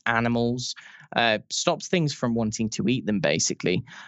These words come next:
Um, and to some extent, human beings also produce it in small amounts in the liver as part of, like, normal human biochemistry. That's in very small amounts. Anyway, so oxalate, um, y-,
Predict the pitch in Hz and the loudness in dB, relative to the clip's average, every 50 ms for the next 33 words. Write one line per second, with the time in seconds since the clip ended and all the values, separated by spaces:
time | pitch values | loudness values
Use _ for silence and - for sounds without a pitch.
0 | - - 139 135 131 135 110 123 143 139 - 165 156 - 190 190 190 175 - - | -4 0 2 2 4 4 4 4 2 2 2 2 2 2 2 2 2 2 0 2
1 | - 160 135 107 85 - - 143 147 156 151 135 123 127 123 120 123 123 120 - | 2 2 0 0 -2 -2 0 0 2 2 2 2 4 4 4 4 2 0 -2 -2
2 | 120 123 127 123 - 131 123 123 123 123 117 113 - 120 120 113 - - 117 110 | -2 -2 -2 0 2 2 2 2 2 0 0 0 0 0 0 0 2 2 4 2
3 | 110 - _ - 113 113 110 110 104 - - - - 143 143 139 135 131 117 113 | 2 0 _ -2 0 2 2 2 2 2 0 2 2 2 4 4 4 4 4 4
4 | 107 107 104 90 - - 117 107 104 104 107 110 107 104 113 110 107 107 - - | 4 4 2 0 0 0 0 0 2 2 2 2 2 4 2 2 2 2 -2 -4
5 | 104 - - - - 117 113 - - 104 113 117 107 101 101 101 - 127 127 123 | -6 -6 -4 -2 0 2 2 0 0 -2 -2 0 2 2 2 0 -2 0 2 4
6 | 123 117 113 113 110 - - - 120 113 110 107 101 101 113 117 123 135 139 135 | 4 4 4 4 2 2 0 2 4 4 4 4 4 4 4 6 6 4 4 2
7 | - 120 107 110 107 - - 113 110 110 - - - - _ - 165 175 170 214 | 2 0 0 0 0 0 0 -2 -2 -2 -6 -12 -20 -16 _ 0 0 2 2 2
8 | 190 147 156 151 139 131 - - - 127 120 110 110 123 131 131 110 - - - | 2 4 4 4 2 2 0 -2 -2 0 0 0 0 0 0 0 -2 -4 -6 -12
9 | - _ - - - - - - _ _ - 175 185 175 143 123 117 113 110 - | -14 _ -20 -20 -20 -20 -20 -20 _ _ -2 0 2 2 4 4 2 2 2 2
10 | - 151 151 147 - - - 156 190 185 214 - - 226 214 190 139 120 117 113 | 2 2 2 2 -2 -4 -2 -2 -2 -2 -2 0 2 2 4 4 4 4 2 0
11 | 120 _ _ - 117 123 123 123 120 120 120 120 120 117 117 117 - - _ - | -2 _ _ -2 0 2 2 2 2 2 2 2 0 0 -2 -6 -10 -16 _ -8
12 | - 143 139 131 113 | -4 -2 -2 -2 -2